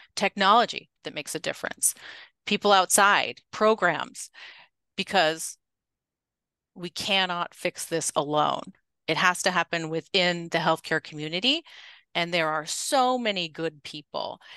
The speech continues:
and so many technology companies that really believe that they have something to share and that they have something to contribute. And suicide, burnout,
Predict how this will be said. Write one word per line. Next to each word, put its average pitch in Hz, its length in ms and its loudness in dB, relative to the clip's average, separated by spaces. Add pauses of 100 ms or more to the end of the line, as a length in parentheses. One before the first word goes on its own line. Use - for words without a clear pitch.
(180)
and 170 160 -8
so 214 340 2
many 220 240 -4
technology 156 600 -6
companies 151 580 -16
that 165 220 -8
really 185 260 -6
believe 170 520 -10 (680)
that 160 280 -4
they 220 180 4
have 220 180 -2
something 170 420 -10
to 160 140 -6
share 185 500 0
and 175 160 -6
that 165 140 -6 (100)
they 196 220 4
have 170 480 -2
something 160 480 -8
to 165 80 -8
contribute. 156 680 -2 (320)
And 165 200 -4
suicide, 233 640 4 (180)
burnout, 196 600 4